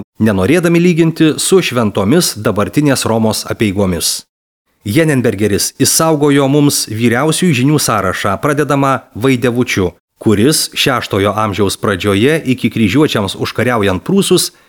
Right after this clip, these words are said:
neabejotinai įvedė religinę santvarką. Pas Hartknochą, šimtas keturiasdešimt devintas puslapis.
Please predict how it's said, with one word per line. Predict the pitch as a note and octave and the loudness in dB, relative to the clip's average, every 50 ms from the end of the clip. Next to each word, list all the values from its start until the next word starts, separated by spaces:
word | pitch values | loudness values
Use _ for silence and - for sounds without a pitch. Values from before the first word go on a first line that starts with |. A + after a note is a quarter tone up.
| _ _ - | _ _ -2
neabejotinai | A2+ B2 C#3 B2 G2 A2 G#2 A#2 D#3 E3 E3 F3 E3 E3 E3 | 2 2 2 2 2 0 0 2 2 0 0 0 2 2 2
įvedė | C#3 D3 E3 D3 D3+ C#3+ D3+ D3+ D3+ C3+ - _ _ _ _ | 2 2 0 0 0 0 2 0 0 -2 -4 _ _ _ _
religinę | - B2 A2 G2 G#2+ B2+ B2+ C#3 C3+ C3 B2 B2 A#2 G#2+ _ _ | -2 -2 0 2 2 2 2 2 2 2 2 0 -2 -4 _ _
santvarką. | - - - A2+ G2 F2 E2+ F#2 F2 - - - E2+ E2 - _ _ _ _ _ _ _ _ _ _ _ _ _ _ - | -10 -4 -2 -2 -2 -2 -4 -6 -8 -8 -6 -8 -10 -10 -10 _ _ _ _ _ _ _ _ _ _ _ _ _ _ -4
Pas | - F3 E3 - - - | -2 0 0 0 -2 -4
Hartknochą, | - G2+ B2 B2 A#2 G3+ - - D3+ D#3 C#3+ - D#3+ D3+ D#3+ D#3+ D#3 - _ _ | -2 -2 0 0 -2 -4 -4 -2 -2 -2 0 0 0 0 0 0 -2 -6 _ _
šimtas | - - - F#3 F#3+ F3 F3 E3+ - | -6 -2 0 0 2 2 0 -2 -2
keturiasdešimt | - D3 C3+ C3+ - D3 D3 C3 A2+ B2+ A#2+ - - G#2 F2+ | -2 -2 -2 -2 0 0 0 0 0 -2 -2 -2 -2 -2 -2
devintas | G2+ G2 F#2 G2+ G2+ - G#2 - | 0 0 0 0 -2 -2 -2 -4
puslapis. | - F#2+ F#2 - G2+ F#2+ - G2+ F#2+ E2+ - - - | -4 -8 -8 -4 -4 -4 -4 -4 -4 -2 -2 -4 -4